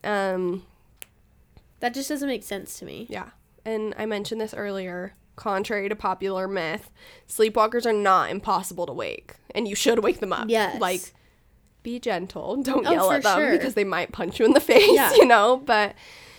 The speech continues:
Speaker 1: the defense argued that Parks would have been very familiar with the route and how to enter the house.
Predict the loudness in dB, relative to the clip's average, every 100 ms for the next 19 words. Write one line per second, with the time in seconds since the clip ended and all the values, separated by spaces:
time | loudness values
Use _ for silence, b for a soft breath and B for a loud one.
0 | B 0 2 2 0 0 0 0 0 0
1 | 0 0 -4 -6 -8 -6 -8 -8 -8 -6
2 | -8 -8 -8 -6 -6 -6 -8 -8 -6 -4
3 | -4 -6 -10 -8 -8 -6 -6 -8 -10 -18
4 | -20 -14 -10 -8 -8 -10 -10 -10 -10 -12
5 | -14 -18